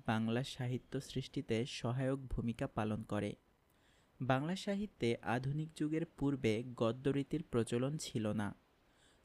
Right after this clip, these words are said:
গদ্যের লিখিত রূপ চিঠিপত্র, দলিল দস্তাবেজ, বৈষ্ণব কর্চা ও বিদেশি খ্রিস্টান কর্তৃক লিখিত ধর্ম বিষয়ক গ্রন্থের সংকীর্ণ সীমায় আবদ্ধ ছিল।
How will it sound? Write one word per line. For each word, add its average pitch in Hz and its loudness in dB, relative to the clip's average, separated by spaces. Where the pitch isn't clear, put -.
গদ্যের 160 4
লিখিত 123 4
রূপ 151 2
চিঠিপত্র, 135 0
দলিল 127 2
দস্তাবেজ, 131 0
বৈষ্ণব 147 2
কর্চা 131 2
ও 151 8
বিদেশি 131 0
খ্রিস্টান 143 0
কর্তৃক 143 -2
লিখিত 120 2
ধর্ম 127 6
বিষয়ক 151 4
গ্রন্থের 120 4
সংকীর্ণ 131 0
সীমায় 120 4
আবদ্ধ 117 6
ছিল। 113 0